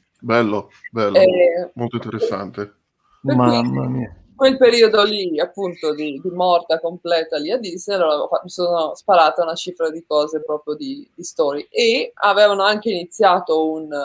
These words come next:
Speaker 2: un, un gruppo, un club, si chiamava Shorts Club, appunto, dove tra impiegati, cioè non ufficiale, eh, proprio underground, tipo,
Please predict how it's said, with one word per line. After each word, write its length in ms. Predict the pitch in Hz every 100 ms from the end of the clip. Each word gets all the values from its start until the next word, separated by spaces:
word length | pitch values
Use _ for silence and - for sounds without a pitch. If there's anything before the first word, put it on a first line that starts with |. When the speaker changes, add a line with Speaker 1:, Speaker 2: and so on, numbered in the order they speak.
| 135 139 _
Speaker 2:
un, 500 | - 156 147 139 135 131 _ _ - _ _ _ _ _
un 180 | 190 202
gruppo, 560 | 185 196 220 220 185 160
un 100 | 185
club, 500 | - 160 160 165 180
si 160 | 185 180
chiamava 960 | 175 160 151 151 151 147 143 135 135 _
Shorts 440 | - 214 180 156 -
Club, 380 | 165 131 123
appunto, 680 | 139 - - 110 160 185 - _ _ _ _
dove 320 | - 180 202 -
tra 160 | 202
impiegati, 840 | 196 196 262 220 196 196 196 247 262
cioè 180 | 226
non 380 | 190 226 247 233
ufficiale, 800 | 196 190 196 180 196 147 143 156
eh, 320 | 165 156 151 -
proprio 680 | 170 170 156 143 131 131 -
underground, 1040 | 175 165 160 160 165 160 151 156 156 156 -
tipo, 480 | 160 - 147 143 -